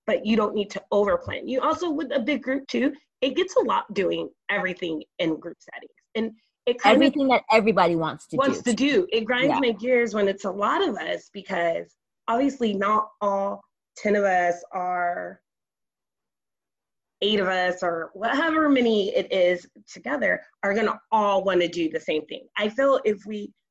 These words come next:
Speaker 1: plan one group activity a day and maybe, like, a dinner, and then you have the rest of the day to do what you wanna do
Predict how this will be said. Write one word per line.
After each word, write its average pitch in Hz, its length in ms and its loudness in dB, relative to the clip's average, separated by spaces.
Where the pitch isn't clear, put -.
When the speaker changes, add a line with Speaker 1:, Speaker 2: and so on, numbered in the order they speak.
Speaker 1:
plan 208 480 -2
one 202 240 0
group 214 340 -4
activity 196 720 -2
a 208 80 0
day 180 500 0
and 196 180 4
maybe, 185 340 0
like, 175 260 -4
a 190 140 -2
dinner, 214 560 0
and 196 160 2
then 196 140 2
you 190 160 -4
have 190 240 -2
the 196 100 4
rest 175 340 -4
of 190 140 -12
the 185 120 0
day 175 320 0
to - 180 -10
do 185 240 -8
what - 180 -2
you 180 160 -8
wanna 165 320 -2
do 175 320 -8